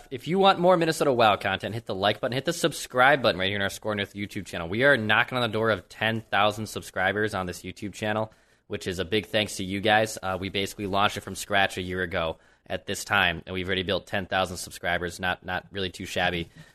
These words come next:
uh, for a couple puckheads like us, but, uh, you guys have helped us drive that, so hit that subscribe button. Also, here in, like, literally fifteen minutes, uh, Judd, myself, Realistic Randy will be on our Purple Daily YouTube channel to talk some Minnesota Vikings. Yeah, uh, Judd, Judd and I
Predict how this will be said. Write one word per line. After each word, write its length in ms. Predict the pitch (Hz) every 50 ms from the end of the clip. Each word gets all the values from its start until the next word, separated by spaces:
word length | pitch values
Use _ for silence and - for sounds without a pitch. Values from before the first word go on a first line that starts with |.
| - -
uh, 200 | - 90 90 87
for 100 | - 101
a 60 | 92
couple 240 | - 107 - - 92
puckheads 460 | - - 95 82 - - 92 87 87
like 180 | 98 87 - -
us, 240 | 90 80 78 - -
but, 360 | - 104 95 90 - _ _ - _ _ _ -
uh, 220 | 101 101 98 95
you 140 | 92 98 110 110
guys 220 | 113 107 107 95
have 100 | 101 87
helped 260 | 107 110 107 - - 110
us 200 | 101 - - -
drive 280 | - 117 107 101 104 98
that, 220 | 110 104 101 -
so 120 | - 107 92
hit 120 | 107 117 -
that 140 | 123 113
subscribe 340 | - 98 - - 113 110 107
button. 160 | 113 120 113
Also, 420 | - - 175 226 226 - 180 156 139
here 260 | - - 143 147 147
in, 100 | 139 131
like, 180 | 127 120 117 -
literally 400 | 120 139 160 156 151 143 139 135
fifteen 480 | 123 - 139 131 - - - 135 123 117
minutes, 340 | 117 113 113 104 - - - - _ _ _ _ _ -
uh, 180 | 104 104 101 95
Judd, 360 | 95 92 110 123 123 127 120
myself, 580 | 117 110 110 107 - - 117 117 117 110 - -
Realistic 560 | - 107 120 127 131 127 127 123 - - 117 -
Randy 280 | 101 104 117 117 120 117
will 80 | 110
be 100 | 104 113
on 80 | 107 104
our 100 | 98 95
Purple 360 | - - 123 120 - 117 107
Daily 340 | 92 113 113 113 110 110 107
YouTube 380 | 104 110 107 - - 117 107 85
channel 460 | - - 110 104 104 104 98 95 - _ _ _ _ _
to 100 | - 107
talk 240 | - - 113 107 -
some 140 | - 113 107
Minnesota 360 | 110 107 104 - - 110 101
Vikings. 440 | 92 95 101 110 110 - 123 120 110
Yeah, 120 | 123 107 101 95 -
uh, 80 | 95 101 - -
Judd, 240 | - 143 143 - 120
Judd 140 | 139 156 160
and 100 | 151 147
I 320 | 135 131 127 120 113 -